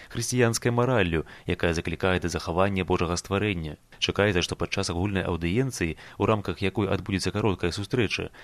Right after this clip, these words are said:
пантыфік падкрэсліць сваю пазіцыю адносна атамнай энергетыкі і выкажа сваю падзяку тым, хто голымі рукамі закрываў чарнобыльскі рэактар, ратуючы Еўропу і ўвесь свет ад яшчэ большай трагедыі.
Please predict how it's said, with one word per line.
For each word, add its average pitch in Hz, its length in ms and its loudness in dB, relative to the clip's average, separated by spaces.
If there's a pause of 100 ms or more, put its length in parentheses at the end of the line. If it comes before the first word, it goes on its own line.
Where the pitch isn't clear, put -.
(140)
пантыфік - 400 0
падкрэсліць - 560 0
сваю 87 240 0
пазіцыю 82 480 0
адносна 98 480 0
атамнай 98 320 -2
энергетыкі 104 720 -2 (240)
і - 80 0
выкажа 92 240 2
сваю 82 320 -2
падзяку 90 400 2
тым, 107 320 0 (160)
хто 92 240 2
голымі 131 320 4
рукамі 101 320 2
закрываў 87 400 0
чарнобыльскі 95 480 0
рэактар, 98 480 0 (380)
ратуючы 87 320 0
Еўропу 90 400 4
і 90 220 2
ўвесь 82 260 -2
свет 120 240 2 (160)
ад 107 160 0
яшчэ 127 240 0
большай 120 320 0
трагедыі. 80 600 -4